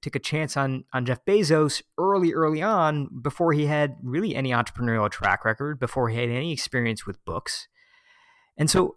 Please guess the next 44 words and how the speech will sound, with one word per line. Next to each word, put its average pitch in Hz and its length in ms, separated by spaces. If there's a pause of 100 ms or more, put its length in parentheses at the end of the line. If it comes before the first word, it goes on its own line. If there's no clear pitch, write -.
(120)
I, 135 160
I 151 160
was 185 220
really 147 180
trying 143 240
to 117 60
figure 127 240
out, 123 180
could 123 140
this 117 160
it - 180
quality 113 720
be 113 140
learned? 120 580 (540)
And 151 240
the 139 80
reason 165 240
I 143 80
needed 139 240
to 120 80
learn 185 260
it 123 120
is 113 100
because, 120 300
you 135 180
know, 131 100 (220)
I, - 140 (160)
I - 20
was, 165 260
I 143 80
was 156 140
out 127 180
there 120 160
pitching 131 560
my 117 280
company 113 680
and 117 100
I 123 60
was 123 100
getting 123 200
rejected 107 460
by 104 120
investors. 98 580
But 196 160